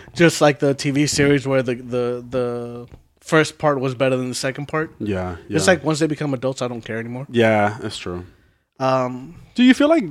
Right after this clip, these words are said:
Speaker 2: we need a whole universe though? Like that's,
Speaker 1: No.
Speaker 2: that's what it becomes, you know? And
Speaker 1: especially when it, when you get to the ridiculousness
Speaker 2: Yeah,
Speaker 1: of it.
Speaker 2: yeah, 'cause it's,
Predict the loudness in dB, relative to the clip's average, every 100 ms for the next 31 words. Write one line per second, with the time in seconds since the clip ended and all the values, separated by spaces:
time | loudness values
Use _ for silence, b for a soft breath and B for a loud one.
0 | -2 4 8 10 10 10 8 6 6 4
1 | 4 0 4 6 8 6 6 6 2 0
2 | 0 2 2 0 0 0 0 2 2 2
3 | 4 6 6 6 4 4 0 2 0 2
4 | 4 4 2 0 -4 0 4 4 4 0
5 | -2 2 0 2 -4 -2 -6 -6 -8 -4
6 | 0 0 0 -2 -2 2 4 4 2 0
7 | 0 4 2 2 -2 -2 0 2 0 -4